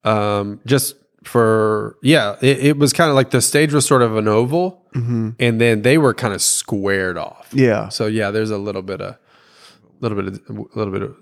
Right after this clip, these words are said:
Speaker 1: distance there.
Speaker 2: Well, that's
Speaker 1: So,
Speaker 2: awesome, man.
Speaker 1: yep. So that
Speaker 2: Congratulations. That's
Speaker 1: Thank
Speaker 2: cool.
Speaker 1: you. And I'm excited to do it again. Shout out to, uh, Michelle Van Dusen, our friend, who's kinda
Speaker 2: Michelle.
Speaker 1: the one who connected me,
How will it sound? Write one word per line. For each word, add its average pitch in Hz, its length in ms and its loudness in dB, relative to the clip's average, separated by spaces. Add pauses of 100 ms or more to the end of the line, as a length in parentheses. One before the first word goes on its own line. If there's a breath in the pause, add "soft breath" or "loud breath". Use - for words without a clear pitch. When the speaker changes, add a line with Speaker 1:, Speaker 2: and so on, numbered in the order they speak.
Speaker 1:
distance - 420 -8
there. - 320 -12
Speaker 2:
Well, - 100 -4
that's 226 100 -2
Speaker 1:
So, 98 120 0
Speaker 2:
awesome, - 240 -4
man. 120 200 -2 (160)
Speaker 1:
yep. 175 300 2
So 127 80 4
that 131 100 4
Speaker 2:
Congratulations. 156 560 2
That's 123 140 2
Speaker 1:
Thank 170 140 4
Speaker 2:
cool. 165 100 4
Speaker 1:
you. 113 140 2
And 127 120 -2
I'm 165 60 4
excited 156 300 2
to - 0 -
do 151 80 4
it 143 60 2
again. 151 260 2
Shout 143 220 2
out 139 180 2
to, 135 320 4
uh, 120 420 4 (160)
Michelle 123 520 2
Van 120 200 0
Dusen, 120 320 2
our 120 140 4
friend, 117 460 2
who's 107 260 2
kinda - 60 0
Speaker 2:
Michelle. 120 300 2
Speaker 1:
the 117 80 0
one 113 200 0
who 110 260 -4 (180)
connected 131 460 0
me, 127 380 2